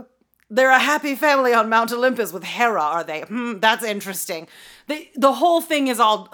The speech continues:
all jumbled anyway, but that particular line made me laugh because it's like,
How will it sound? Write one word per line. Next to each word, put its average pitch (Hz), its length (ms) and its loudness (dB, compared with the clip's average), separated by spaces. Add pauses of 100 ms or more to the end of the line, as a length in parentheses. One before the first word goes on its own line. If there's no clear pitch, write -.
(140)
all 208 160 0
jumbled 190 400 -2
anyway, 196 320 -2
but 196 180 -4
that 196 180 0
particular 220 460 -8
line 175 260 -4
made 170 160 -10
me 160 100 -12
laugh 160 260 -4
because 170 240 -10
it's 160 160 -14
like, 160 300 -8